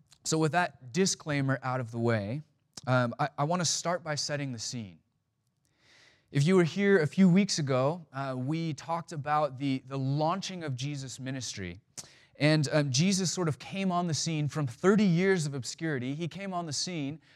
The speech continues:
uh, with a very simple announcement. And this was his announcement. He said,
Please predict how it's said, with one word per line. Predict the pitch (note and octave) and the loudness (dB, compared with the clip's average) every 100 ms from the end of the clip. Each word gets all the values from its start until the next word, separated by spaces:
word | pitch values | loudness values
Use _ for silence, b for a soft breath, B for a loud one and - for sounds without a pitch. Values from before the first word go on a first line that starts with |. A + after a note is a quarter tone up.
| - | -2
uh, | D3 | 0
with | D#3+ | 0
a | D3 | -2
very | D#3 F#3+ E3 | -2 0 -2
simple | - - F#3+ F3 | -4 -4 -4 -2
announcement. | D#3 C#3+ C#3+ B2+ A2 F2+ _ B B | 0 2 0 0 -4 -10 _ B B
And | E3+ | -2
this | F#3 | 0
was | G#3+ | 0
his | F3+ E3+ | 0 0
announcement. | E3 D#3+ D3+ A#2+ G2 - b b b - | 2 0 0 -6 -12 -18 b b b -6
He | |
said, | E3 - F#3 C#3 C#3 | -2 0 2 2 0